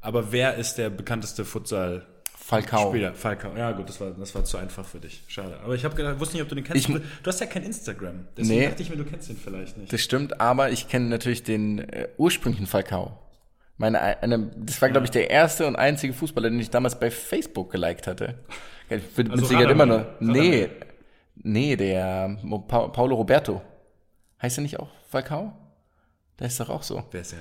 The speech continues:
Speaker 2: So ein alter, der hat, glaub ich, bei der, bei der Roma gespielt. Ist ein
Speaker 1: Ach,
Speaker 2: großartiger Typ,
Speaker 1: der,
Speaker 2: das ist
Speaker 1: ja,
Speaker 2: so ein
Speaker 1: klar.
Speaker 2: Lockenkopf.
Speaker 1: Ja.
Speaker 2: Ja, ja.
Speaker 1: Oh, den hab ich ja völlig vergessen.
Speaker 2: Ja.
Speaker 1: Ich hatte
Speaker 2: Ich
Speaker 1: nur
Speaker 2: glaube, er ist
Speaker 1: Radamel.
Speaker 2: Paulo Roberto Falcao.
Speaker 1: Ja.
Speaker 2: Ja.
Speaker 1: So,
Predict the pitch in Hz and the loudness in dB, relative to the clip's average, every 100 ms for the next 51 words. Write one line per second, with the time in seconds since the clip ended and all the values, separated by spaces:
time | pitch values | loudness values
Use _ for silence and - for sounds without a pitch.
0 | 80 113 110 127 - 123 123 127 - 104 | -6 -2 0 0 0 -2 0 -2 0 0
1 | 101 95 101 101 95 127 175 160 160 - | 0 0 -2 -4 -2 -2 -2 -4 -6 -8
2 | 165 185 202 - - _ _ _ - - | -4 -4 -4 -12 -20 _ _ _ -20 -20
3 | - 104 - 151 190 - 131 127 127 170 | -4 -2 2 4 4 4 4 4 4 4
4 | 190 180 147 139 113 110 160 185 - 113 | 4 4 2 2 2 6 6 4 2 0
5 | - - 110 113 113 123 123 - - - | -2 0 2 4 2 0 -6 -12 -18 -10
6 | 107 113 107 - 98 - 123 123 - 107 | -8 -6 -8 -10 -12 -10 -8 -8 -10 -10
7 | 110 - 95 - - - - 123 131 127 | -8 -10 -12 -12 -12 -10 -6 -2 2 6
8 | 139 127 123 147 160 135 135 143 127 135 | 8 6 4 4 4 2 2 2 0 -6
9 | 131 123 98 - - 107 92 - - - | -4 -4 -4 -8 -14 -12 -12 -12 -16 -16
10 | - - - - - - - - - - | -18 -20 -20 -14 -14 -14 -18 -20 -20 -20
11 | - | -16